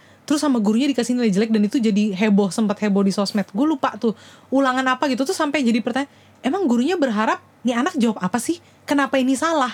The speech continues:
gitu. Itu pernah tuh jadi kayak gitu. Gue lupa pelajaran apa, ipa kah atau apa gitu. Jadi kayak, "Ini kenapa nih? Ini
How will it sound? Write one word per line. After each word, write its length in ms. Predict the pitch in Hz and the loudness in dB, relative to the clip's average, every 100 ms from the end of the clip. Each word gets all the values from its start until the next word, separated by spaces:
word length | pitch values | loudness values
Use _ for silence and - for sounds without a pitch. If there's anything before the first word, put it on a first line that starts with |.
| - | -2
gitu. 380 | 202 208 180 180 - - - - | -2 0 -2 -4 -12 -20 -20 -8
Itu 160 | 262 330 | -4 -2
pernah 260 | - 285 | 0 0
tuh 100 | 285 247 | 0 2
jadi 180 | 220 | 2
kayak 200 | 208 214 196 | 2 0 0
gitu. 160 | 208 202 - | 0 -4 -4
Gue 200 | 233 330 | -2 0
lupa 220 | 339 277 | 0 -2
pelajaran 440 | 240 233 214 214 220 | 0 0 2 2 0
apa, 340 | 208 226 220 | 0 -2 -2
ipa 360 | 277 285 339 - | -2 0 -2 -2
kah 200 | 349 311 | -2 -2
atau 160 | 294 | 0
apa 240 | 254 254 262 | -2 0 -2
gitu. 160 | 226 | 0
Jadi 160 | 220 302 | -2 -2
kayak, 240 | 330 302 - - - - - - | -2 -2 -6 -20 -20 -20 -20 -6
"Ini 340 | 269 370 427 | -2 0 0
kenapa 440 | 349 311 330 403 349 | 0 -2 -2 0 -2
nih? 180 | 320 302 | 0 2
Ini 140 | 392 | 2